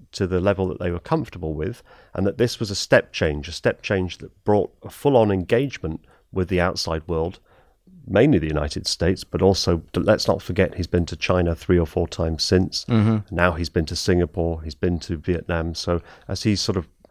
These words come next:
Speaker 1: walks the world stage, that is a, a goal in its own right.
Speaker 2: So as a result of this summit, there doesn't seem to be a total collapse in relations caused by the walking away, and we're not going to return to the days of fire and fury. But at the same time, there seems to be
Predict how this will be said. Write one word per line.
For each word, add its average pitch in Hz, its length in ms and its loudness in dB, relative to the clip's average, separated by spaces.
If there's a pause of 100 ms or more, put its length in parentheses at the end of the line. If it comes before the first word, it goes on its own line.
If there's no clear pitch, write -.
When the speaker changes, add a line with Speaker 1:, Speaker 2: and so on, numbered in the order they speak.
Speaker 1:
walks - 340 0
the - 140 -4
world 92 300 4
stage, 113 680 -2 (640)
that 127 280 0
is 107 200 2
a, 110 540 0
a 98 100 -2
goal 117 280 6
in 113 100 4
its - 160 0
own 113 220 2
right. 113 380 -4 (600)
Speaker 2:
So - 180 4
as 170 140 6
a 185 40 2
result 127 360 4
of 104 100 -8
this 92 160 -4
summit, 98 320 -2
there 117 80 2
doesn't 139 260 0
seem 127 200 -2
to 107 40 -6
be 107 140 0
a 101 40 -4 (120)
total 117 600 -2
collapse 104 420 -4
in 101 60 -2
relations 101 540 -2
caused 107 300 -4
by 101 140 -2
the 101 100 -2
walking 101 380 -4
away, 95 420 -4 (240)
and 107 160 0
we're 113 60 4
not 120 160 2
going 110 160 0
to 101 80 -4
return 101 340 -2
to 98 80 -4
the 101 80 -6
days 101 240 0
of 95 80 -6
fire 98 320 2
and 98 180 -4
fury. 101 460 -4 (540)
But 120 100 4
at 123 80 -6
the - 60 -2
same 135 260 2
time, 110 380 2
there 101 100 0
seems 107 280 -2
to 101 60 -12
be 107 200 0